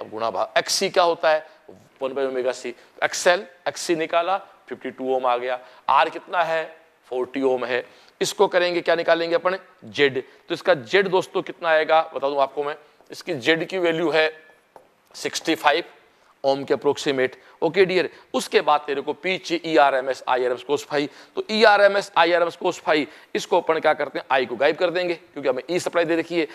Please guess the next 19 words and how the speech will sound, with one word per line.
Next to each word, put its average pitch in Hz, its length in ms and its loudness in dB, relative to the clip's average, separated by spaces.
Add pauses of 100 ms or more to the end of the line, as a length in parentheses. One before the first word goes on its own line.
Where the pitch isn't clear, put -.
(140)
तो 151 60 2
आप 139 120 4
जानते 143 320 0
हो, 156 80 -4
जब 156 200 2
भी 208 220 -6
ऐसी 170 280 -2
बात 151 240 2
बन 143 180 -10
जाती 143 300 -2
है 143 140 2 (260)
तो - 60 -10
इसको 165 180 -4
गायब 139 240 4
करते 139 260 -4
हैं। 165 200 -6 (220)
तो 135 60 -6 (140)
ई 175 140 0
स्क्वायर 165 540 2